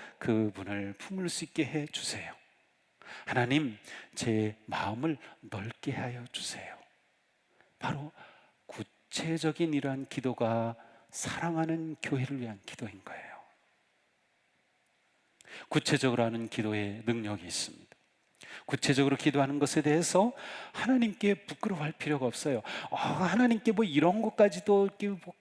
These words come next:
기도해?" 아, 아닙니다. 제가 그분 이름은 잊어버렸는데요. 그 미국 개척 시대에 아주 훌륭한 목사님이셨어요. 근데 그분은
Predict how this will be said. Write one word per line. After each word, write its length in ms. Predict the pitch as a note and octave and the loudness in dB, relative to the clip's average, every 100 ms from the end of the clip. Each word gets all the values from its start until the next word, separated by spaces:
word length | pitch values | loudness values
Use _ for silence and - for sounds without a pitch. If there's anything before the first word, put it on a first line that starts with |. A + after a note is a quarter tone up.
| - | -4
기도해?" 720 | - E3 F#3 D#3 E3 F3+ A3+ - - _ _ _ _ _ _ _ _ _ _ _ | -2 2 2 4 4 4 0 -6 -20 _ _ _ _ _ _ _ _ _ _ _
아, 300 | - - F2 - | -8 -4 -4 -2
아닙니다. 500 | A2 B2 G2+ - - _ _ _ _ _ - | -2 -2 -10 -14 -18 _ _ _ _ _ -4
제가 240 | D3+ E3+ - - | -2 0 -4 -6
그분 340 | - E3 G#3+ | -2 2 2
이름은 360 | F3+ D3+ E3+ F#3+ | 4 2 2 0
잊어버렸는데요. 880 | D3 D3+ C#3 C#3 C3+ C3+ F3 F3+ G2 - _ - - _ | 2 2 2 2 0 0 0 0 -4 -12 _ -20 -20 _
그 120 | - B2+ | -8 0
미국 360 | C#3+ C#3+ C#3+ | 0 2 0
개척 420 | - C#3+ - - | 0 -2 -2 -2
시대에 760 | - - - G#2+ G2+ G2+ C3+ G3+ - _ _ - | -2 -4 -2 -2 -2 -2 -2 -4 -10 _ _ -10
아주 280 | F3+ G#3 F3+ - | -8 -8 -12 -14
훌륭한 300 | - C4 C4+ | 2 4 4
목사님이셨어요. 800 | F#3 C3 D3+ C3 A#2+ - A2+ B2+ | 2 0 0 0 -4 -6 -8 -6
근데 120 | B2+ D3 | -4 -4
그분은 460 | - D3+ E3 G3 | 0 2 4 2